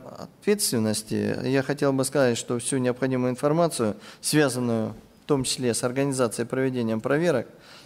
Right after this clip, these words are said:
вы можете найти также на нашем сайте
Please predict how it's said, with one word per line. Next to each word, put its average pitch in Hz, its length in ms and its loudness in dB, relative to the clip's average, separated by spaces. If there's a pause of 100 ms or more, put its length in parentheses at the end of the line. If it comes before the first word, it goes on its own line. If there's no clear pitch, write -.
(100)
вы 151 80 4
можете 139 640 2
найти 143 320 -2
также 131 320 -2
на 117 320 -2
нашем 131 360 0
сайте 107 460 0